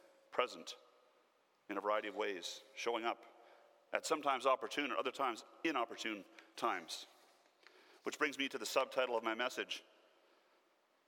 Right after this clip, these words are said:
Is it about me or him or both? That's the big question, is it not?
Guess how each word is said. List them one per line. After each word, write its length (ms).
Is 120
it 80
about 220
me 240
or 160
him 220
or 100
both? 280
That's 160
the 80
big 100
question, 380
is 100
it 60
not? 140